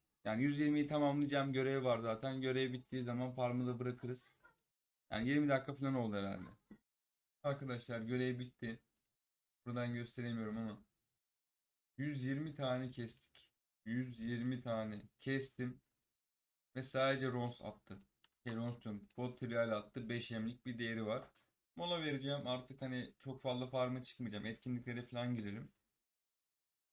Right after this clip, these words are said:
Duruma bağlı hani, e, keyfime bağlı. Bakarsanız S G falan döneriz. Bir şeyler yapmaya çalışırız. Bir akşam B D V'sine kadar oyunda duracağım. Belki P K'ya çıkarım.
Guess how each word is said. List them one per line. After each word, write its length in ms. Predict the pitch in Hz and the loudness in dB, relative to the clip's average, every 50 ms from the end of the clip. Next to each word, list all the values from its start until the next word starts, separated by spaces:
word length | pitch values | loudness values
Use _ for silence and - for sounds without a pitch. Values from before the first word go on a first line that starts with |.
| _ _ - | _ _ -4
Duruma 280 | 151 147 147 151 151 147 | -2 0 2 2 2 2
bağlı 300 | 139 131 127 120 117 117 | 4 4 4 2 2 0
hani, 280 | 117 117 117 113 - - | 0 -2 -2 -4 -6 -6
e, 480 | - 113 113 113 113 113 113 113 110 110 | -6 -4 -4 -2 -2 -2 -4 -4 -6 -6
keyfime 520 | - - 135 131 127 123 127 135 131 131 | -6 -4 -2 -2 -2 -2 -4 -4 -2 0
bağlı. 380 | 123 120 110 110 120 123 127 131 | 0 0 0 0 -2 -6 -6 -4
Bakarsanız 560 | 135 131 131 143 131 127 127 - 131 127 123 | -4 -4 -2 -2 -2 -2 -2 -4 -6 -6 -4
S 180 | - 135 127 127 | -2 0 0 0
G 240 | 123 127 127 127 127 | 0 0 0 0 -2
falan 300 | - 131 127 123 123 120 | -2 0 0 2 2 0
döneriz. 680 | 117 113 110 107 110 120 123 - - - - - _ _ _ _ _ _ - | 0 -2 -2 -4 -4 -8 -10 -12 -16 -18 -20 -20 _ _ _ _ _ _ -14
Bir 100 | 123 123 | -12 -8
şeyler 300 | - 156 151 143 143 143 | -4 0 4 4 6 6
yapmaya 380 | 143 131 127 135 123 131 131 | 4 2 0 0 -2 -2 -2
çalışırız. 600 | 131 - 135 127 127 127 - 131 110 110 - - _ _ _ _ _ _ _ _ _ _ - | -2 -4 -4 -4 -4 -4 -4 -4 -4 -6 -8 -12 _ _ _ _ _ _ _ _ _ _ -4
Bir 60 | 139 | 0
akşam 380 | - 131 123 - 143 135 131 135 | 0 0 0 0 -2 0 0 2
B 180 | 131 135 131 131 | 0 0 0 0
D 120 | 139 135 | 0 0
V'sine 280 | 135 135 - 139 139 135 | 0 -2 -2 -4 -4 -2
kadar 240 | 135 117 127 135 | -2 -2 -2 0
oyunda 380 | - 123 127 127 127 127 123 113 | 0 0 0 2 2 2 0 0
duracağım. 360 | 110 104 101 110 117 120 127 | -2 -4 -4 -4 -4 -2 0
Belki 260 | 127 127 123 123 - | 0 0 0 -2 -4
P 180 | - 127 120 120 | -4 -4 -4 -2
K'ya 240 | 120 123 120 117 113 | -2 0 -2 -2 -2
çıkarım. 420 | - - - 113 107 120 139 - | -6 -8 -8 -6 -6 -6 -8 -12